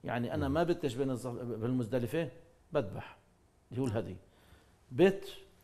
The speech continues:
Speaker 1: أديت الواجب وما علي. عليه أيضا المبيت بمنى واجب على الأقل يومين،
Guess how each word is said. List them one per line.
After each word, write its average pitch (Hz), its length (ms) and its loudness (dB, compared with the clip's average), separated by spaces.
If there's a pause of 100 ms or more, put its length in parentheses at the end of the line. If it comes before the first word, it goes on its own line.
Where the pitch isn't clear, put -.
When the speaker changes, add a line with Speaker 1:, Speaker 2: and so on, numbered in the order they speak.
(340)
Speaker 1:
أديت 131 400 4
الواجب 131 480 2 (120)
وما 113 200 0
علي. 98 280 -4 (500)
عليه 135 360 4
أيضا 170 440 4 (520)
المبيت 120 1120 -2
بمنى 123 520 -2
واجب 123 400 4 (680)
على - 120 -6
الأقل 127 300 0
يومين، 123 380 2